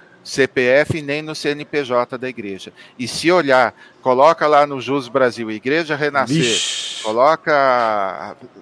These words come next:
Speaker 1: não é bonito o negócio, não é nada crente o
Speaker 2: Isso,
Speaker 1: testemunho, não.
Speaker 2: isso que, que não está oculto, ou quer dizer,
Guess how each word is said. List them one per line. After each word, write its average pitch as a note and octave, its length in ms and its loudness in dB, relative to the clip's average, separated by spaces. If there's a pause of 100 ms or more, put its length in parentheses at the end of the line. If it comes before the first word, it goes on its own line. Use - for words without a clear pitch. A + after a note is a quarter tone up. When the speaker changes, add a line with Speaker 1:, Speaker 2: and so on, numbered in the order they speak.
(300)
Speaker 1:
não C#3 220 -4
é D3+ 80 2
bonito E3+ 540 -6
o - 20 -10
negócio, A2 500 -6
não A#2 100 -6
é A#2 40 -2
nada E3+ 340 0
crente D#3 140 4
o F3+ 100 6
Speaker 2:
Isso, A#3+ 440 8
Speaker 1:
testemunho, A#3+ 440 -8
não. F2 120 -16 (200)
Speaker 2:
isso D#3 460 2
que, G3 120 -2 (240)
que E3 120 2
não D#3 160 6
está F#3 220 4
oculto, F3+ 600 4 (140)
ou A2+ 200 0
quer A#2+ 160 2
dizer, A2+ 400 2